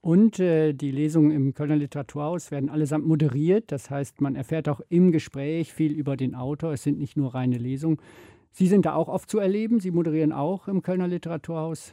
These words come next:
Da darf man sicher auch sehr gespannt sein. Also in der kommenden Woche geht es mit Feridun Saimoglu los und dann folgt Lesung auf Lesung. Wo kann ich denn das Programm bekommen, um mehr zu erfahren?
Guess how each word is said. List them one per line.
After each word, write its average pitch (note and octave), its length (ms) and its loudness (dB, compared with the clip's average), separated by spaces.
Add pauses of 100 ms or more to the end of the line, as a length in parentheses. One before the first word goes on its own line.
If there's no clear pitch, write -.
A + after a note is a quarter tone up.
Da D#3+ 100 -16
darf C3+ 220 -10
man C#3 100 -2
sicher C3 280 -10
auch C#3+ 220 -8 (300)
sehr D3 240 -4
gespannt D3+ 500 -4
sein. F3 240 -2
Also E3 240 -6
in F3+ 80 0
der D#3+ 100 0
kommenden F#3+ 380 2
Woche F3+ 220 -2
geht E3+ 160 -6
es E3 140 -8
mit D#3+ 120 0
Feridun E3 580 2
Saimoglu C#3+ 640 -2
los D3+ 380 -4
und C#3+ 120 0
dann D3 160 -2
folgt C#3+ 280 -8
Lesung D3 340 -6
auf C3+ 160 -10
Lesung. D#3 320 -2
Wo F#3 80 0
kann A3 220 -2
ich F#3+ 80 -2
denn F#3 140 -2
das E3 180 -8
Programm D3+ 340 -6
bekommen, C#3 380 -2 (420)
um D3+ 100 4
mehr C#3 140 4
zu - 80 -10
erfahren? B2+ 380 -8